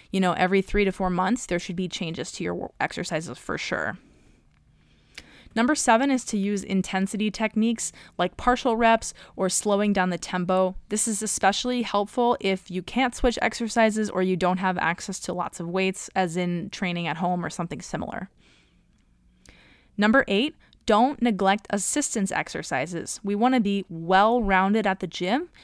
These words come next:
training our entire bodies and not only doing three barbell lifts and calling it a day. Number nine is to improve your form and learn about better technique.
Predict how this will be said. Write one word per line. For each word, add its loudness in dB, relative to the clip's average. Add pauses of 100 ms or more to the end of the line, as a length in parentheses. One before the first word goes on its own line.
(140)
training 2
our 2
entire 2
bodies 0
and 0
not 0
only 6
doing 2 (200)
three 2
barbell 6
lifts 0
and -2
calling 0
it -2
a -2
day. -4 (1300)
Number 4
nine 4
is -4
to -6
improve 2
your 0
form -2
and 0
learn 2
about 2
better 2
technique. -4